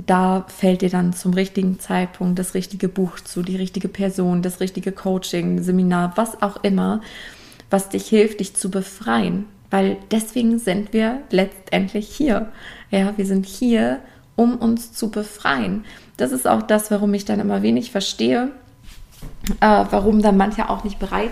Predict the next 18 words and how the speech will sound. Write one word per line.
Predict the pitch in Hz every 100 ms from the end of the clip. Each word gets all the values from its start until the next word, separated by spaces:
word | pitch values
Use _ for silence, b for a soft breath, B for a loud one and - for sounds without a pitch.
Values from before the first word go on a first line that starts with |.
| -
sind, | 196 -
in | 214 208
sich | - -
zu | -
investieren, | 196 196 190 - - 226 214 208
so | 202
à | 190
la, | 190 190 B B B
„Oh, | 214 226 226
wenn | 214
ich | 202
das | 185 185
jetzt | 214 - 226
rausgebe, | 220 240 - 220 202
dann | 196 185
ist | 185
es | 196 - 180
weg.“ | 190 -